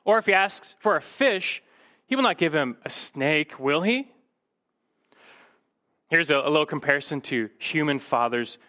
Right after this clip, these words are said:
granting the requests of their children. You'll notice the key verb again, ask.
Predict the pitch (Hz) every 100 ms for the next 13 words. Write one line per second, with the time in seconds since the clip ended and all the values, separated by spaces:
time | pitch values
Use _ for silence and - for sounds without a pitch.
0 | _ - 123 127 131 143 127 117 110 107
1 | - 135 127 127 - - - 131 117 113
2 | 104 - - 185 196 196 202 _ - -
3 | - - _ _ _ - 156 190 240 -
4 | - 247 247 240 165 160 131 127 - -
5 | -